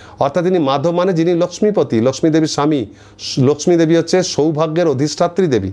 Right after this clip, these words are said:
তার প্রতি অর্থাৎ সৌভাগ্য কৃষ্ণের ইচ্ছামতো কাজ করে। কৃষ্ণ যখনই যার প্রতি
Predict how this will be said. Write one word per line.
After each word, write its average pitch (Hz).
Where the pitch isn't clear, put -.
তার 196
প্রতি 139
অর্থাৎ 156
সৌভাগ্য 185
কৃষ্ণের 170
ইচ্ছামতো 185
কাজ 131
করে। 90
কৃষ্ণ 147
যখনই 185
যার 151
প্রতি 190